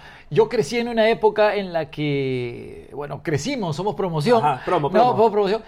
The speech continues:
Speaker 1: en la que teníamos Tortugas Ninjas y G I Joe, ¿no?
Speaker 2: Ujú.
Speaker 1: Y mucho, mucho no empataban. O sea, digamos que los Masters y los Thundercats ya habían pasado un poquito en esa época.
Speaker 2: Sí.
Speaker 1: Ya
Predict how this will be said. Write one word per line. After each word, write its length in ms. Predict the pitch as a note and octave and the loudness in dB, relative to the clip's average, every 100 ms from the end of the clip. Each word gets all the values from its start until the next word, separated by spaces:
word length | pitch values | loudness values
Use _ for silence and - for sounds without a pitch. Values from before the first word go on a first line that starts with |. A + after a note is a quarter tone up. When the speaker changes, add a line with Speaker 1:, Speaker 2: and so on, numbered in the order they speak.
| - - | -20 -12
Speaker 1:
en 100 | F3+ | -6
la 100 | F#3 | -4
que 100 | F3+ | -4
teníamos 440 | F3 F3+ A3 A3+ A3+ | -6 -4 -4 -4 -6
Tortugas 420 | G3 E3 A3 G#3 | -6 -4 -2 -2
Ninjas 260 | A3+ F#3+ E3+ | 0 -4 -2
y 80 | D#3 | 0
G 100 | G3+ | 2
I 80 | F#3 | 4
Joe, 300 | B3+ G3+ D3 | 4 4 2
¿no? 320 | D#3+ B3 - - _ - | 0 -4 -6 -20 _ -12
Speaker 2:
Ujú. 320 | C#3+ F3+ G3+ | -6 -4 -4
Speaker 1:
Y 140 | F#3 | -6
mucho, 340 | F3 A3 A#3+ A3+ | -6 -6 -4 -4
mucho 240 | A#3+ A#3 | -2 -6
no 80 | A3+ | -4
empataban. 760 | A#3 G#3 F3 - C4+ F#3+ C#3+ D3 | -4 0 0 4 4 4 2 -2
O 60 | |
sea, 140 | D#3+ G3 | -2 -2
digamos 300 | G3+ B3+ D4 | -2 -2 -2
que 160 | A#3 - - | -2 -4 -2
los 240 | G3 F3 | 0 0
Masters 580 | A#3 D4+ D#4+ - D#4 C4+ | 2 2 2 -2 -6 -2
y 40 | |
los 200 | A3 - | -2 -2
Thundercats 500 | - C#4+ D4 D4 D#4 G#3 | -2 -2 -2 -6 -8 -4
ya 120 | F#3 | -4
habían 280 | B3 C#4+ B3+ | -2 -4 0
pasado 560 | A3 - C#4 G3+ D#3 | -2 2 4 4 4
un 120 | D#3+ | 2
poquito 460 | D#3 D3+ F3 - A#2+ | -4 -6 -6 -2 -2
en 80 | C#3 | -2
esa 200 | D3 C#3 | 0 0
época. 340 | A#2 - - | -2 -8 -10
Speaker 2:
Sí. 80 | D#3 | -2
Speaker 1:
Ya 160 | G3+ | -2